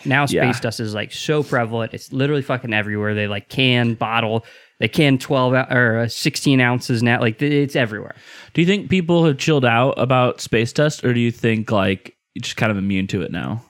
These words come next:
Speaker 2: Like, you hearing about it?
Speaker 1: No, I think they've chilled out about it.
Speaker 2: Okay.
Speaker 1: Like, I think because it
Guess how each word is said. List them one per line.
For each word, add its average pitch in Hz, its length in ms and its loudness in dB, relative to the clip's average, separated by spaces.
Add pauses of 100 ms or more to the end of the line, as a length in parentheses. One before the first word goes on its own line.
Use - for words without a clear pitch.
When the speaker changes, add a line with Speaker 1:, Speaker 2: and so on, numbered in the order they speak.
(280)
Speaker 2:
Like, 101 260 -6
you 104 160 -2
hearing 73 320 -6
about 50 240 -8
it? - 140 -12
Speaker 1:
No, 165 360 4
I 143 120 2
think 165 160 -4
they've 151 140 -2
chilled 120 280 0
out 104 160 0
about 82 240 -8
it. - 100 -10
Speaker 2:
Okay. 85 220 -4
Speaker 1:
Like, 131 120 0
I 139 60 2
think 147 360 -4
because 127 580 -2 (380)
it 120 280 -2